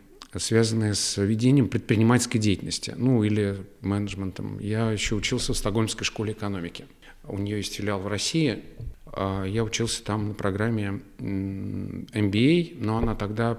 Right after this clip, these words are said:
ещё не называлась M B A, она называлась Modern Economics, Business and Entrepreneurship. Вот так. Это годичная программа, такой мини-M B A. И работая,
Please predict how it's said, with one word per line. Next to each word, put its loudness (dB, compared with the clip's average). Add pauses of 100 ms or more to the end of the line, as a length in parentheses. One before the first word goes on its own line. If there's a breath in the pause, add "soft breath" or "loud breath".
(160)
ещё -6
не 0
называлась -2
M -4
B 2
A, -2
она -2
называлась -4 (1400)
Modern 2
Economics, 2
Business 0
and 2 (100)
Entrepreneurship. 0 (600)
Вот -10
так. -8
Это -6
годичная 2
программа, -2
такой -4
мини-M -2
B -6
A. -12
И 0
работая, 2